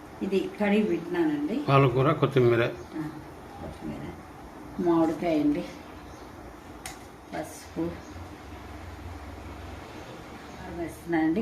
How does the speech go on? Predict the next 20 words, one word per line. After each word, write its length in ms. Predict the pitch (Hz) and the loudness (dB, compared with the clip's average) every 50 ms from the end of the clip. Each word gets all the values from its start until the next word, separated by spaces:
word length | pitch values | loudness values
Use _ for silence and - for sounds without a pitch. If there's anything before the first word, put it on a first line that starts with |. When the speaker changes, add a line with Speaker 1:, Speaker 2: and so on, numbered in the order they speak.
| - - | 4 4
Speaker 1:
కొంచెం 240 | 175 156 - 196 - - | 2 2 2 0 2 4
కారం 260 | 185 175 175 170 160 160 | 6 6 6 8 8 8
వేస్తే 260 | 151 147 - - 220 226 208 175 | 8 6 6 4 4 4 4 6
బాగుంటుంది. 520 | 160 147 151 151 151 147 151 131 - 226 349 - - - - - - - - - - - - | 4 6 8 6 6 6 4 0 2 2 2 2 0 -6 -12 -14 -16 -16 -16 -14 -14 0 2
పచ్చిమిరపకాయలు, 640 | 196 190 - - 220 208 190 - - 202 180 170 165 151 160 165 160 | 4 4 4 4 4 4 4 6 6 6 6 6 4 4 6 8 10
ఆ, 40 | 156 156 147 - 190 | 10 8 8 6 4
కారం 260 | 180 170 175 170 160 156 156 | 6 6 6 6 6 4 2
తక్కువ 300 | 156 151 - - 175 160 | 0 -2 0 0 4 6
ఉంది 140 | 156 151 147 147 | 8 8 8 6
కదా, 140 | 156 208 302 302 - | 6 4 4 4 4
కొంచెం 280 | 226 247 254 226 240 214 - 190 | 4 4 4 4 4 2 4 4
కారం 220 | 175 170 156 147 147 | 4 4 4 4 2
వేస్తే 300 | 147 147 - - - 277 359 427 - - - - - - - - - - | 0 0 -2 0 4 4 4 4 2 -4 -10 -12 -14 -14 -14 -8 2 4
ఈ 40 | 202 190 - | 4 6 6
పప్పు 220 | 202 185 - - 196 - 196 | 4 4 4 0 0 2 4
చాలా 220 | 180 170 165 165 156 151 | 6 6 6 6 4 4
రుచిగా 320 | 151 143 - 165 156 151 135 - | 2 0 0 0 0 0 0 0
ఉంటుంది. 300 | - - - - - 254 - - - - - - - - - - - - - - - - - - - - - - - - - - - - - - - - | -4 -10 -8 -4 -4 -4 -4 -6 -10 -12 -12 -12 -12 -12 -12 -12 -12 -12 -14 -16 -16 -14 -14 -14 -14 -16 -16 -16 -16 -18 -18 -18 -18 -16 -16 -14 -4 0
కారము 420 | 170 165 156 151 143 135 135 165 202 214 - - - - - - - - - - - - - - - - 190 196 | 0 2 2 2 0 -2 -2 -2 -2 -4 -6 -10 -14 -16 -16 -16 -16 -16 -16 -16 -16 -16 -16 -16 -16 -14 -12 -10
కూడా 140 | 202 196 | -6 -4